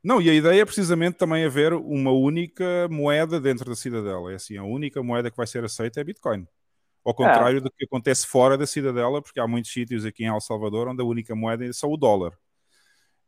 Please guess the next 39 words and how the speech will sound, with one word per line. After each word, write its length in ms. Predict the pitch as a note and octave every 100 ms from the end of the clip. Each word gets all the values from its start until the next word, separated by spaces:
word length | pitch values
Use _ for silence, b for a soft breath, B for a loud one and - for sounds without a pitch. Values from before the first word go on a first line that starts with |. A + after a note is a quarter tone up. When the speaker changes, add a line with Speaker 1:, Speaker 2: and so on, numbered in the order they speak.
| _
Speaker 1:
E 600 | A2 A2 G#2+ G#2+ G#2+ G2+ -
a 120 | A2+
ideia, 500 | B2 A#2 B2 C#3 D#3+
para 160 | - B2+
ser 240 | - C3
mesmo 280 | B2+ C#3 C3+
provocador, 600 | - C3+ - B2+ A#2+ B2+
ao 80 | A#2+
estilo 340 | - C#3 C#3
do 140 | B2 B2+
Hugo 160 | A2
Ramos, 280 | A#2 A#2+ B2
como 140 | A2+
eu 60 | A2
sou 180 | - A2+
provocador, 500 | A#2 - A2+ A2+ G#2+
adoro 220 | G2+ A#2+
ser 180 | - A#2
provocador, 580 | A2 G#2+ - G2 G#2+ B2
é: 260 | G#2+ A#2+ - _ _ _ _ -
"Ok, 300 | D3+ G3 C#3
tudo 200 | D#3+ D3
bem, 160 | E3
se 80 | B2+
quer 120 | D3
pagar 280 | - C3+ C#3
em 120 | C#3
dólares, 320 | C3 C3 C#3+
pode 200 | - E3+
pagar, 240 | - F#3 D3+
mas 140 | B2
vai 100 | B2+
pagar 240 | A#2+ B2+ B2+
mais 200 | B2+ B2
dez 160 | B2+
por 100 | -
cento 220 | - C#3
de 60 | -
taxa." 400 | A#2+ F#2 - E2